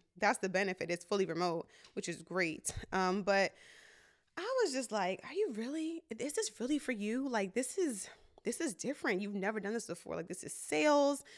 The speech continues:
There's gonna be a lot, like, the, you know, it's gonna be a lot of volume, talking to a lot of people every day. Like, my brain's gonna be working. It's gonna be on, you know, the whole day. Like, are you ready for this?" Like, da, da. I was like, I could not tell you, like, I could not shut off my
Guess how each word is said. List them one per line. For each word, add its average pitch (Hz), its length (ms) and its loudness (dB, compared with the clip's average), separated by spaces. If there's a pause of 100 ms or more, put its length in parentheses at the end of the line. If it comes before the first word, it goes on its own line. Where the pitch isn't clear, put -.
(160)
There's 196 140 -2
gonna 208 200 -2
be 170 140 -4
a 143 60 -2
lot, 233 460 4
like, 185 240 0
the, - 120 -2 (140)
you 202 140 -2
know, - 100 -2
it's - 120 -8
gonna 208 120 0
be 170 100 -4
a 175 40 0
lot 165 240 -6
of 165 60 -10
volume, 254 640 6 (380)
talking 202 220 -2
to 190 80 -2
a - 20 2
lot 170 120 2
of 147 80 -8
people 277 340 2
every 262 200 4
day. 240 500 6
Like, 185 360 2
my 170 180 -8
brain's 233 340 0
gonna 208 160 0
be 175 140 -4
working. 185 420 0
It's 175 120 -8
gonna 165 160 -4
be - 180 -8 (100)
on, 294 480 4 (320)
you 254 80 2
know, 240 140 4
the 196 80 0
whole 185 180 2
day. 214 160 4
Like, 240 180 2
are 196 60 2
you 214 240 -2
ready 247 160 -4
for 285 120 -2
this?" 277 260 2
Like, 208 80 -4
da, 226 80 0
da. 240 80 -2 (320)
I 330 120 4
was 427 300 2 (160)
like, 262 260 0
I 339 120 -2
could 359 160 2
not 277 240 4
tell 269 180 2
you, 247 120 0
like, 214 180 2
I 247 80 4
could 302 220 2
not 285 200 8
shut 262 240 8
off 226 260 8
my 208 380 4